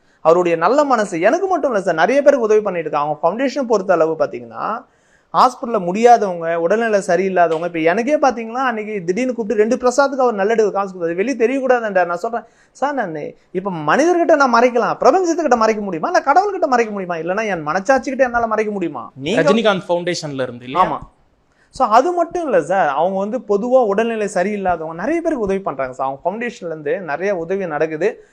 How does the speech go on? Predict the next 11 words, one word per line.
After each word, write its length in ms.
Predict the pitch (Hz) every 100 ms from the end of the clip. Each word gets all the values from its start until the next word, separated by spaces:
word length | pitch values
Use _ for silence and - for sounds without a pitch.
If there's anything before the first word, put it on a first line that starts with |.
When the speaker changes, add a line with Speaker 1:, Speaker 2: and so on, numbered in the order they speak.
| _ -
Speaker 1:
இது 140 | 185
பொதுவா 320 | 185 202 262
சொல்லப்போனா 420 | 262 240 202 214 330 320 -
இந்த 180 | 175 180 196
கைக்கு 340 | 214 269 269
செய்து 260 | 220 233 247
இந்த 120 | 196
கைக்கு 240 | 175 202 196
தெரியாதது 460 | 160 170 139 135
இருக்கு 200 | 135 131
சார். 200 | - -